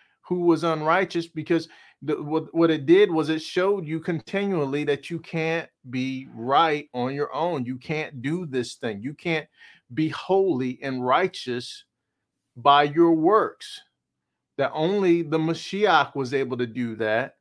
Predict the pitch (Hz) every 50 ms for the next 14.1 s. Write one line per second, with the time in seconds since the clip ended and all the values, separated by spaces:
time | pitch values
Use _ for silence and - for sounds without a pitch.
0 | _ _ _ _ _ _ _ - 139 127 - 156 131 117 117 110 156 175 185 185
1 | 170 165 147 135 147 160 - - - 175 180 185 180 147 113 - - 113 123 131
2 | 127 120 139 139 139 143 135 151 139 - - 170 185 196 202 202 175 165 156 147
3 | 143 151 151 165 170 170 165 151 147 143 135 127 120 117 113 110 - - _ -
4 | 196 202 202 - 214 - - _ _ _ _ _ _ _ _ _ - 147 151 160
5 | 156 147 147 156 151 151 - - _ _ _ 120 104 156 160 165 160 147 120 92
6 | 82 - - _ _ _ - - 202 214 208 175 120 90 80 - _ _ _ _
7 | _ _ _ _ _ _ _ _ _ _ _ _ _ _ _ _ _ _ _ _
8 | _ _ _ _ _ _ - 160 170 165 185 185 165 190 185 180 170 160 151 151
9 | 151 151 - 156 147 143 139 139 151 180 196 185 165 156 151 156 - 139 123 156
10 | 147 - - 131 117 143 160 175 175 147 113 110 - - - - - _ _ _
11 | _ _ _ _ _ _ _ _ _ _ _ _ - 156 147 143 139 151 160 175
12 | 180 175 - 175 165 151 151 165 160 143 135 151 185 202 196 180 170 170 - -
13 | 143 139 147 151 156 160 156 - 170 165 151 143 160 160 156 160 202 196 156 120
14 | 113 -